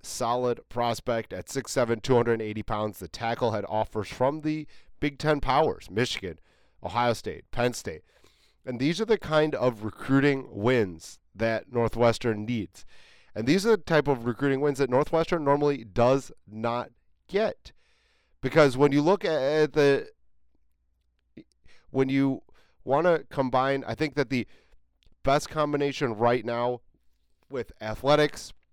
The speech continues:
and academics is probably, you know, the Michigan, uh, or Ohio State. Those are the two. Ohio State is public university, Michigan private. Uh, both of them have high-level academics.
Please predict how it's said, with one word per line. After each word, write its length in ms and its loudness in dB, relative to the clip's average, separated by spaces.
and 300 -4
academics 1120 -2
is 160 -4
probably, 560 0
you 60 2
know, 100 2
the 220 0
Michigan, 580 2
uh, 500 -4
or 360 6
Ohio 400 0
State. 340 -12
Those 280 8
are 40 4
the 80 6
two. 300 -4
Ohio 280 2
State 260 0
is 60 -6
public 340 2
university, 440 2
Michigan 380 -2
private. 420 2
Uh, 140 -8
both 320 6
of 160 0
them 180 2
have 200 -4
high-level 500 0
academics. 760 -2